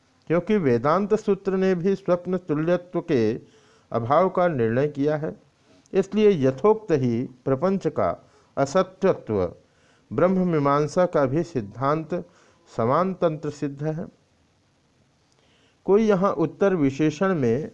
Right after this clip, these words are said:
अर्थक्रियाकारित्व ईसत्व विकसित है और वह प्रलय काल में प्रकृति और प्रकृति के कार्य में होता नहीं, अतः प्रकृति सत नहीं, ऐसी शंका करते हैं,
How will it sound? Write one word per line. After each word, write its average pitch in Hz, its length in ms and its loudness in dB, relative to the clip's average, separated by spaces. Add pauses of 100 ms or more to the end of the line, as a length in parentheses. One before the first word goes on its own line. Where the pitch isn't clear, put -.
(140)
अर्थक्रियाकारित्व 165 1400 0 (240)
ईसत्व 160 440 -2
विकसित 127 560 -4
है 90 220 -6 (500)
और 147 180 2
वह 143 180 0
प्रलय 156 400 0
काल 156 280 2
में 175 240 -4
प्रकृति 139 480 -2
और 127 220 -2
प्रकृति 160 540 -4
के 156 180 -2
कार्य 143 400 0
में 156 180 -4
होता 131 320 -2
नहीं, 151 240 -6 (800)
अतः 165 240 2
प्रकृति 156 520 -2
सत 120 320 -4
नहीं, 165 300 -4 (420)
ऐसी 135 280 0
शंका 120 360 -2
करते 135 340 -2
हैं, 165 260 -4